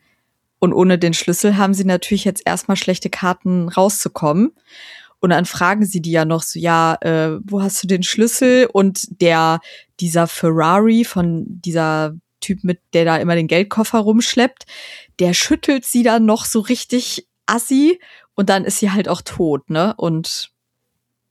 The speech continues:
also ich fand die Szene irgendwie, die hat voll, war irgendwie so eine Mischung aus, hat voll schön angefangen, dann war sie irgendwie kurz lustig und dann war sie richtig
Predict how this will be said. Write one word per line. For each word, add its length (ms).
also 180
ich 140
fand 220
die 60
Szene 640
irgendwie, 480
die 140
hat 140
voll, 520
war 260
irgendwie 480
so 140
eine 120
Mischung 400
aus, 380
hat 160
voll 320
schön 380
angefangen, 720
dann 160
war 140
sie 100
irgendwie 300
kurz 420
lustig 640
und 180
dann 200
war 100
sie 120
richtig 680